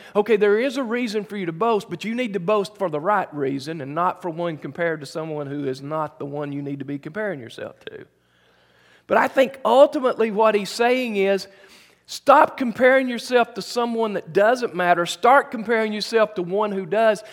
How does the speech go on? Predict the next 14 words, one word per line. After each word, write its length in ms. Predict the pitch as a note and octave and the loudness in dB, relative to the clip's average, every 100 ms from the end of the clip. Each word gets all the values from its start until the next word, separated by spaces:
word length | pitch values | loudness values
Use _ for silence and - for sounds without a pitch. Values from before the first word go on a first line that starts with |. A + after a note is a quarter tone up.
| - | -18
so 220 | - G#3 | -2 2
that 240 | G#3 - F#3 | 4 4 2
when 180 | C4 | -2
you 140 | A3+ G#3+ | -2 -4
do, 340 | F3 C#4+ A#3+ | -2 0 4
all 240 | A3 B3+ A#3 | 6 8 6
of 100 | F#3 | 2
a 60 | |
sudden 400 | F#3 A#3+ B3+ G#3+ | -4 0 0 0
you 140 | F#3 F3+ | -4 -8
see 300 | - A#3 B3+ | -6 -4 -4
yourself 640 | B3 A3 - A3 G#3+ G#3 | -4 -6 -4 2 2 0
in 180 | F3+ E3+ | -8 -4
reality, 1040 | F3 F3+ F#3+ A#3 B3+ G#3+ F3+ D3+ C#3 E3+ | 0 2 6 6 6 2 0 -6 -6 -6